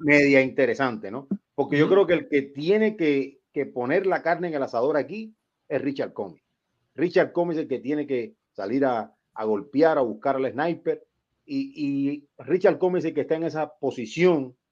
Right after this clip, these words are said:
Speaker 1: donde, eh, tiene que, que salir a buscar, pero que está tomando riesgo cuando sale a buscar,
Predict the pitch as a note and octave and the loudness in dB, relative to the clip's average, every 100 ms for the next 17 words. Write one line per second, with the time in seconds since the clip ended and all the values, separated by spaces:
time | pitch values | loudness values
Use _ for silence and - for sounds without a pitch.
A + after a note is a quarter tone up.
0 | _ _ A2 D#3 D#3+ B2 A2 - _ _ | _ _ 0 0 2 0 -4 -10 _ _
1 | _ _ _ _ - - - _ _ _ | _ _ _ _ -20 -20 -20 _ _ _
2 | E3 F#3 A#3 A3 F3 D3+ C3+ C3+ B2+ B2+ | 4 6 6 6 4 4 2 -2 -2 0
3 | D#3+ F3+ C#3+ - F3 G#3+ - _ _ _ | 2 4 2 2 2 0 -8 _ _ _
4 | _ _ - D3 D3 C#3+ C3+ C3 - C3 | _ _ 2 4 4 2 0 0 -6 -14
5 | - F3+ F3+ F3+ F3 F#3 E3+ B2+ D#3+ E3+ | -6 -2 0 0 0 0 0 0 2 2
6 | D#3 C3+ D3 E3 D3+ C3+ G3 G#3+ | 0 -4 -2 0 0 2 0 0